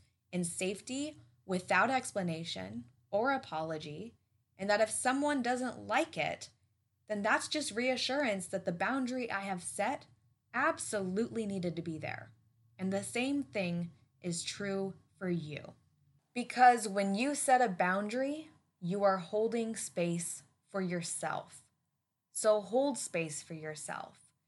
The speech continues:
And remember that your feelings are not up for debate.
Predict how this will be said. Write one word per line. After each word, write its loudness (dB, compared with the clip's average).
And 0
remember 4
that 4
your 0
feelings -4
are 4
not 4
up 0
for -4
debate. -8